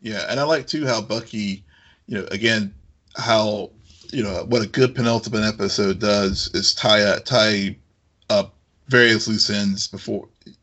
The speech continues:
before you jump into the finale for the big overarching and big, you know, ti-, tying up everything.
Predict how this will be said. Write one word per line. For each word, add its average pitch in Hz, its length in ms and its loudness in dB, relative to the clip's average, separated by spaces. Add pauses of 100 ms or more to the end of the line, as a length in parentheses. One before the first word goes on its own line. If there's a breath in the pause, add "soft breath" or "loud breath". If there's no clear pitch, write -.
(240)
before 110 280 -6
you 98 160 -2
jump 104 280 -6
into 98 540 -2 (560 soft breath)
the 117 80 -4
finale 101 480 4
for 98 160 -8
the 95 160 -2
big 98 300 2
overarching 92 640 0
and 82 180 -12 (240)
big, - 220 0
you 202 80 -4
know, - 160 -4 (500)
ti-, - 140 0 (220)
tying 95 360 -2
up 90 180 -4
everything. 92 540 -6